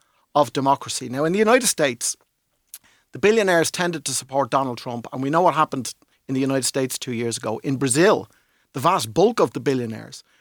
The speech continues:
would be people who would be supporting Bolsonaro, and we saw the pictures on our T V screen, uh, this week. Ireland may have the fifth highest number of billionaires,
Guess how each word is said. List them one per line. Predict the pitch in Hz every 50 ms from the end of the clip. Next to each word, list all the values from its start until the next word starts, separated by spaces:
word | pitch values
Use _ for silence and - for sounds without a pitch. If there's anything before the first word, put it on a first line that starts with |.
| _ _ _
would | - 147 139
be | 120 151
people | 135 - 156 147 - 147
who | 131
would | 131 127
be | 131 123
supporting | - - 117 - 131 135 127 - 120 110
Bolsonaro, | 123 131 127 120 - - 127 131 131 131 131
and | 127 127
we | 127 127
saw | - 147 151
the | 143 139
pictures | - 135 127 - - 135 - - - _ _ _ _ _ _ _
on | - 147 143
our | 135 127
T | - - 143 143
V | 123 135
screen, | 123 - - - 131 127 127 123 120 - _
uh, | - 127 123
this | 113 127 123 - - -
week. | 120 117 - - _ _ _ _ _ -
Ireland | 196 254 269 247
may | 233 220 214
have | 165 165 165 -
the | -
fifth | 123 - - 214 226 - -
highest | - 170 147 127 - -
number | 135 123 117 117
of | 113 107
billionaires, | - 117 110 110 101 104 104 117 120 - -